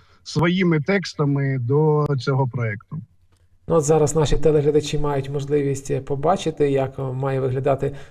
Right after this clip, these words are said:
Speaker 2: обкладинка цієї книги. Ну, звичайно, е, назва дуже цікава, така <laughs> заворожлива. Ну і всім зрозуміла. Але, е,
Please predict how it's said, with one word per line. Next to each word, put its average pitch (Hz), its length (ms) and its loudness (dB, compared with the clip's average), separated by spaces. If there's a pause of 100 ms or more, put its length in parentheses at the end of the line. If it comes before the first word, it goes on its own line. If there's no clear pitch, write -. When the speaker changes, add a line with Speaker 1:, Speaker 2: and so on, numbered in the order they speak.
(140)
Speaker 2:
обкладинка 139 720 2
цієї 139 440 0
книги. 156 380 -2
Ну, 143 180 -2
звичайно, 139 580 -2 (360)
е, 139 240 -2
назва 139 440 0
дуже 139 300 -2
цікава, 156 480 0
така 139 400 -4 (240)
<laughs> - 220 -6
заворожлива. 147 1000 2 (600)
Ну 151 160 0
і 160 80 4
всім 151 320 -2
зрозуміла. 147 960 2
Але, 160 260 4
е, 147 400 0